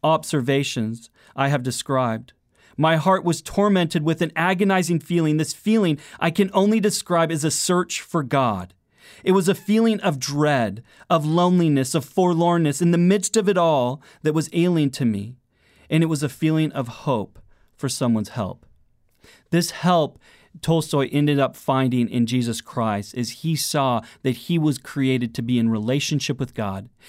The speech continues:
and that God was going to help him through Jesus Christ know how to be in right relationship with people.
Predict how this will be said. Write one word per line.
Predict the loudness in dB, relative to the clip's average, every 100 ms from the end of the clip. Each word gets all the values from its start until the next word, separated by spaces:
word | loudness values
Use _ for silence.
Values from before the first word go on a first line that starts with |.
| -6
and | 0 0
that | 0 -2
God | 0 2 2
was | 0 -2
going | 0 -2 0
to | -4
help | -2 -2 -2
him | -2 -2
through | -2 -2 -2
Jesus | -2 -4 -4 -6
Christ | -4 -4 -4 -12 -20 -6
know | 0 2 4 2
how | 0 -2
to |
be | 0 2
in | 2 2
right | 2 2 2 0
relationship | -2 0 -2 -2 -4 -4 -4 -6 -10 -20 -6
with | -4 -4 -6
people. | -8 -2 -2 -2 -8 -10